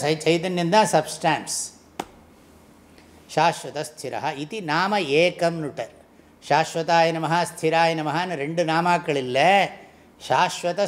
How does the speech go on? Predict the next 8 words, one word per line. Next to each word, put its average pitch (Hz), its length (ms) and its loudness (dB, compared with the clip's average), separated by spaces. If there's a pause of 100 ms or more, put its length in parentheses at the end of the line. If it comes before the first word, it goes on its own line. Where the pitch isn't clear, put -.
ஸ்திராய 147 720 0
நமஹ, 107 300 -10 (1400)
எப்பவும் 220 640 0
இருக்கிற 175 460 0
மாறாத 175 680 4 (140)
வஸ்து 139 460 -10 (680)
அப்படின்னு - 400 -10
அர்த்தம். - 260 -20